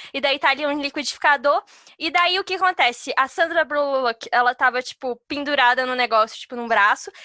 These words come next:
e daí esse braço se solta e ela começa a girar junto com o braço, bababá, beleza? Aí a galera começa a falar, "Solta, menina, solta do braço." Aí quando ela solta, gente, foi um movimento muito nada a ver. É, ela, tipo,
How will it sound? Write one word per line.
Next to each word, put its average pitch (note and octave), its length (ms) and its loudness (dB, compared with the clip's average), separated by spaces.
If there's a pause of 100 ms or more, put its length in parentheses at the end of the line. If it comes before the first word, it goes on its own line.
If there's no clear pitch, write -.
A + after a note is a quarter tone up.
(120)
e D4+ 80 -8
daí D#4+ 140 2
esse F4+ 140 -6
braço D#4 400 2
se F#4 120 -6
solta D4 400 0
e F4+ 40 2
ela C4 160 4
começa A#3+ 340 -6
a B3+ 40 -8
girar A#3 300 2
junto G#3 220 -14
com C#4 120 -6
o D4 40 -4
braço, E4+ 340 2
bababá, B3 440 2
beleza? C4+ 440 -2 (300)
Aí D#4+ 80 2
a D#4 120 4
galera D#4 300 2
começa E4+ 280 -6
a - 20 -20
falar, D#4+ 180 4
"Solta, D5 640 2
menina, A#4+ 460 0
solta C5 480 0
do C5 100 2
braço." D#4+ 420 2
Aí E4+ 140 2
quando A#4+ 200 2
ela G#3+ 140 4
solta, B3+ 400 -2
gente, F#3 300 -14 (480)
foi F4+ 120 2
um F4 40 0
movimento E4+ 420 0
muito D#4+ 280 -6
nada D#4+ 320 0
a - 20 2
ver. A3 240 -2 (480)
É, A3+ 560 2
ela, B3+ 220 2
tipo, B3 360 -8